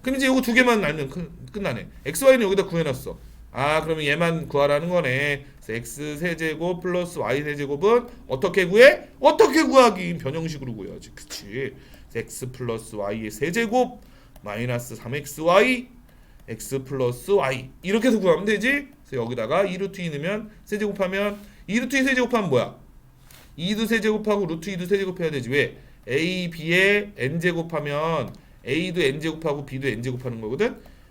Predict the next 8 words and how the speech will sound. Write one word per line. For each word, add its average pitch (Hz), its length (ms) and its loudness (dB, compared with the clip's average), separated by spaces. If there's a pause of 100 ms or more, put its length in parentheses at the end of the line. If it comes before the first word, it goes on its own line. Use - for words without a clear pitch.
(160)
그러니까 185 300 -4
이 190 220 0
루트 220 300 -2
이에 175 580 2
세제곱을 208 500 -2
하면 151 500 -2
똑같은 262 340 -2
거야. 135 480 2